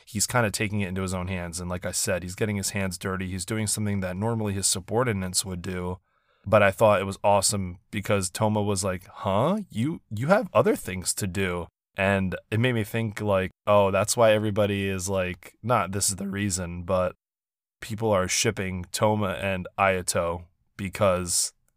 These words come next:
and not because, but I see, like, why. This was, like, the big eye-opener for me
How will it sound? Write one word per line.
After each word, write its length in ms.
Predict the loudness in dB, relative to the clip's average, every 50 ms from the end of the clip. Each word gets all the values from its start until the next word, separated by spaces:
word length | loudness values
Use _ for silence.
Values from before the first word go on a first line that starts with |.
| _
and 300 | 2 4 4 2 0 -2 -2
not 220 | 0 0 0 0
because, 420 | -4 -2 2 2 2 2 2 0
but 240 | 0 0 0 0 0 -2 _ 4
I 140 | 4 6 6
see, 580 | 4 2 2 2 0 0 0 0 -2 -2 -4 -6 -2
like, 220 | 0 0 0 0 0
why. 420 | 2 4 6 6 6 4 4 2
This 240 | 0 0 -2 0 0
was, 140 | 0 0 0
like, 140 | 0 0 -2
the 80 | -4 -4
big 260 | -2 -2 -2 -2 0
eye-opener 560 | 2 2 4 4 2 0 -2 -4 -6 -6 -6
for 160 | -6 -6 -6
me 300 | -6 -6 -6 -8 -10 -12